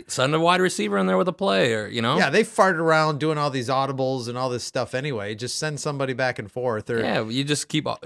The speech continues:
Speaker 1: subbing somebody if you're really that worried about it.
Speaker 2: Isn't there a wideout close enough to the sideline where the coach can just kinda whisper in his ear and go, "Hey, this is the play we're doing,"
Speaker 1: Yeah.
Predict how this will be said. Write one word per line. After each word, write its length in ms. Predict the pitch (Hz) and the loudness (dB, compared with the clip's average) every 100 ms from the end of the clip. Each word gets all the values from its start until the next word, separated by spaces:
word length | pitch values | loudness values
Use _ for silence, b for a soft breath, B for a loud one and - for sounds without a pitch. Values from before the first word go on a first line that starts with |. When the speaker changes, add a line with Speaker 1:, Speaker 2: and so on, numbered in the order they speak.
| 110 | -16
Speaker 1:
subbing 500 | - - 123 139 156 | -12 -4 0 2 2
somebody 260 | 131 117 123 | 0 0 0
if 60 | |
you're 160 | 127 123 | 2 2
really 260 | 123 143 123 | 4 4 4
that 300 | 120 131 117 | 2 2 0
worried 340 | 120 185 117 | 0 0 0
about 220 | 98 101 | -4 -4
it. 160 | 120 - | -4 -2
Speaker 2:
Isn't 260 | 160 170 196 | 0 0 2
there 160 | 202 | 4
a 60 | 160 | 4
wideout 680 | 135 113 139 156 165 175 170 | 2 2 2 4 2 0 -2
close 280 | - 151 151 | -2 -2 0
enough 220 | 156 147 | -4 -4
to 100 | 151 | -4
the 140 | 120 | -6
sideline 600 | 117 135 143 147 156 160 | -4 -2 0 0 -2 -2
where 80 | 143 | -2
the 120 | 120 | -4
coach 320 | 120 139 151 - | -2 -2 -2 -4
can 160 | 143 | -8
just 180 | 127 127 | -6 -6
kinda 220 | 147 131 | -4 -4
whisper 400 | 113 139 - 147 | -2 -2 -2 -2
in 160 | 139 127 | -2 -2
his 180 | 117 113 | -4 0
ear 220 | 139 170 | 2 2
and 80 | 120 | 0
go, 80 | |
"Hey, 180 | 104 131 | -6 -10
this 240 | - 117 120 | -14 -10 -10
is 120 | 107 | -8
the 100 | 123 | -10
play 240 | 131 131 | -4 -2
we're 120 | 131 | -2
doing," 280 | 117 117 110 | 0 0 0
Speaker 1:
Yeah. 80 | 127 | -2